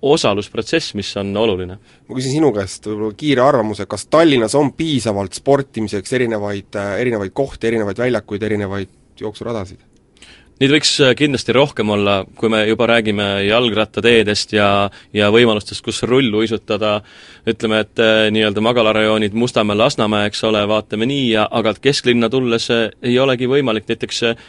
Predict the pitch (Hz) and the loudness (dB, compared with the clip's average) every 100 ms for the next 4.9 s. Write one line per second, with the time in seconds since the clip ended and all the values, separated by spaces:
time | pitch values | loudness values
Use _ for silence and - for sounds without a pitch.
0 | _ 135 131 - 113 117 110 123 - - | _ 0 0 0 0 2 0 -4 -6 -2
1 | 135 131 165 180 - 104 104 107 - 113 | -2 0 0 0 -2 -6 -6 -10 -4 0
2 | 110 110 110 135 - 123 113 - 113 113 | 2 0 0 -4 -2 -2 -2 -2 -2 0
3 | 117 113 117 - _ 113 127 - 120 110 | 0 -2 -4 -12 _ -2 0 0 0 2
4 | 120 151 - 123 117 - 113 113 113 | 2 2 0 -2 -4 0 0 2 2